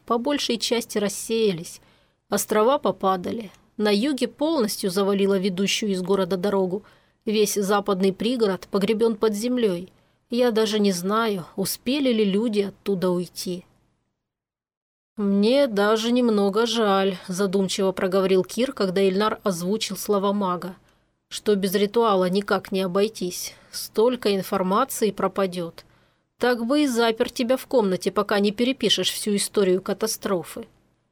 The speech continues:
Интуит кривовато усмехнулся и ускорил шаг. «Можно было бы обрадовать майора, что доступ к памяти мага никуда не денется и после ри-, ритуала. Но ведь чего доброго и правда запрет».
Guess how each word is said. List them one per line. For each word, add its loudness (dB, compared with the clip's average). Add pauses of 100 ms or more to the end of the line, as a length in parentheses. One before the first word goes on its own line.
(340)
Интуит 0
кривовато 2
усмехнулся 0
и 4
ускорил 0
шаг. -6 (540)
«Можно 2
было 4
бы 4
обрадовать 2
майора, 2
что 0
доступ 0
к -16
памяти 0
мага 2
никуда 2
не 2
денется 0
и 0
после -2
ри-, 0
ритуала. 0 (600)
Но 0
ведь 0
чего -2
доброго 0
и 2
правда 0
запрет». -2